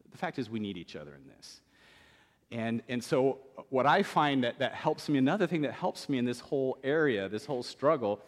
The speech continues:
is having someone looking over my shoulder, another person in the battle, in the fight with me. I know that God sees all that I think and all that I do, and, and yet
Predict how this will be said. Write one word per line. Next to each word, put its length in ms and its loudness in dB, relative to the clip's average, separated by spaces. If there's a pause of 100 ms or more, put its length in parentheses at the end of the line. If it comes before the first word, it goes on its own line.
(180)
is 140 -4
having 320 -2
someone 320 0
looking 240 0
over 160 0
my 160 0
shoulder, 880 0 (440)
another 360 8
person 640 6
in 220 2
the 80 6
battle, 480 6
in 80 4
the 80 0
fight 320 0
with 200 0
me. 120 2
I 80 0
know 320 6
that 180 6
God 300 2
sees 480 -4 (800)
all 240 10
that 140 6
I 120 2
think 360 -4
and 100 0
all 200 6
that 140 2
I 160 0
do, 360 0
and, 180 -2
and 180 0
yet 320 2